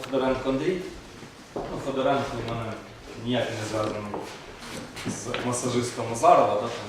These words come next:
як всі знають. Ми не знайомі, це не мій родич. Я помічник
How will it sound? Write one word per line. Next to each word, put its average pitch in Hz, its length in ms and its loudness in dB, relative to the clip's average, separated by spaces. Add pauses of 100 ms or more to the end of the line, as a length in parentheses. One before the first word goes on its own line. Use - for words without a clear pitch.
як - 140 -14
всі 104 200 -12
знають. 101 260 -8 (580)
Ми 101 260 -6
не 117 60 -2
знайомі, 120 480 2 (180)
це 107 140 -12
не 101 200 -6
мій 104 40 -6 (120)
родич. - 280 -2 (1800)
Я 135 80 8
помічник 135 400 0